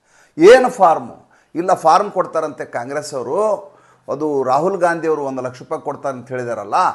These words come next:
ಅದ್ರ ಫಾರ್ಮ್ ಕೊಡ್ತಾರಂತೆ, ಫಿಲ್ ಅಪ್ ಮಾಡ್ಬೇಕು ನಾವು. ಆ ಫಾರ್ಮ್ ಕೇಳ್ತಾ ಇದ್ದೀವಿ, ಬೆಳಗ್ಗೆ ಎಲ್ಲರಿಗೂ ಕೊಟ್ಬಿಟ್ಟಿದ್ದಾರೆ, ನಮ್ಗೆ ಸಿಗುತ್ತಾ ಇಲ್ಲ." ಏನಪ್ಪ ವಿಷಯ ಅಂತ ಎಲ್ಲ ಕಡೆ ಹೋಗಿ ಕೇಳ್ತಾರೆ. ಎಲ್ಲರೂ ಆ ಹೆಣ್ಮಕ್ಳು ಅದೇ ಹೇಳ್ತಾರೆ. "ಯಾರು ಹೇಳಿದ್ರು ನಿಮ್ಗೆ?" "ಇಲ್ಲ, ಫಾರ್ಮ್ ತೊಗೊಂಡು ಹೋಗಿದ್ದಾರೆ ಬೆಳಗ್ಗೆ ಎಲ್ಲರೂ, ನಮ್ಗೆ ಸಿಗದೆ ಹೋದ್ರೆ ಏನು ಮಾಡೋದು?"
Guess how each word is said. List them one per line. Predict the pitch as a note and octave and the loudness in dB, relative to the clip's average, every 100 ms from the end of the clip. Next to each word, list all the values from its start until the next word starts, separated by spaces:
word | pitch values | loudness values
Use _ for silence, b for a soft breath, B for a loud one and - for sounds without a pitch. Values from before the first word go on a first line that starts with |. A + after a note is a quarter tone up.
| B B B | B B B
ಅದ್ರ | C#3 C#3 | -6 -6
ಫಾರ್ಮ್ | C3+ D3+ G3+ A3 | 2 6 6 4
ಕೊಡ್ತಾರಂತೆ, | F3+ F3 E3 C#3+ C#3 | -2 -4 -4 -8 -12
ಫಿಲ್ | - E3+ F3+ | -12 -6 2
ಅಪ್ | A3 - | 2 2
ಮಾಡ್ಬೇಕು | F3 D#3 D3 | -6 -6 -10
ನಾವು. | D#3 D#3+ | -6 -4
ಆ | C3 | -4
ಫಾರ್ಮ್ | D3+ E3 G3 F#3 | 0 0 0 -4
ಕೇಳ್ತಾ | E3+ E3 D#3 | -6 -4 -6
ಇದ್ದೀವಿ, | C#3+ D#3 F3 | -6 -6 -6
ಬೆಳಗ್ಗೆ | C3+ D3 D#3 D#3 | -4 -6 -4 -6
ಎಲ್ಲರಿಗೂ | C#3 D#3 D#3 | -4 -4 -6
ಕೊಟ್ಬಿಟ್ಟಿದ್ದಾರೆ, | C#3+ C3+ B2+ B2+ D3+ | -12 -14 -16 -12 -10
ನಮ್ಗೆ | B2 G2 | -12 -14
ಸಿಗುತ್ತಾ | A#2+ G#2 - A2+ | -18 -16 -8 -8
ಇಲ್ಲ." | F2 - - _ _ _ _ _ _ _ _ - | -8 -20 -20 _ _ _ _ _ _ _ _ 2
ಏನಪ್ಪ | G#3 B3+ B3+ | 4 6 4
ವಿಷಯ | A#3+ A3+ G#3+ A#3+ | 0 -2 -2 2
ಅಂತ | G3+ G3+ | 0 0
ಎಲ್ಲ | G3+ E3 G3 | -2 0 0
ಕಡೆ | - F#3 | -2 -4
ಹೋಗಿ | E3+ | -4
ಕೇಳ್ತಾರೆ. | E3 D#3+ F3 F3 | -4 -6 -4 -6
ಎಲ್ಲರೂ | C#3 D#3 D#3+ | -4 -2 -2
ಆ | C3+ | -2
ಹೆಣ್ಮಕ್ಳು | C3 C#3 B2+ C3 | -4 -10 -8 -8
ಅದೇ | B2+ | -4
ಹೇಳ್ತಾರೆ. | C3 B2 C#3 C3+ | -6 -6 -8 0
"ಯಾರು | D3+ G3 | 4 4
ಹೇಳಿದ್ರು | F#3 E3 C#3+ | 4 2 -2
ನಿಮ್ಗೆ?" | C3 B2 | -6 -8
"ಇಲ್ಲ, | D#3 D#3+ C3 A2 | -6 0 0 0
ಫಾರ್ಮ್ | D3 E3 | -4 -4
ತೊಗೊಂಡು | - D3 C#3 | -8 -10 -8
ಹೋಗಿದ್ದಾರೆ | C3 A#2 G#2+ | -8 -8 -10
ಬೆಳಗ್ಗೆ | G2 A#2 A2 | -10 -14 -12
ಎಲ್ಲರೂ, | G#2 G#2 G#2+ G2+ | -14 -12 -12 -12
ನಮ್ಗೆ | B2 E3+ | -10 -10
ಸಿಗದೆ | - D#3 C#3+ | -10 -10 -6
ಹೋದ್ರೆ | C#3 B2 A#2+ | -6 -6 -10
ಏನು | A2 | -12
ಮಾಡೋದು?" | G2 F2+ - _ | -16 -20 -20 _